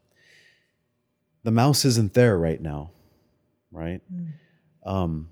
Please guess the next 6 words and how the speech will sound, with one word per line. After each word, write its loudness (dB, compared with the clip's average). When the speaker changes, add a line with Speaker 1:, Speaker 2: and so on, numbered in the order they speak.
Speaker 1:
but -4
there's -2
this -6
beautiful -4
state -4
of -4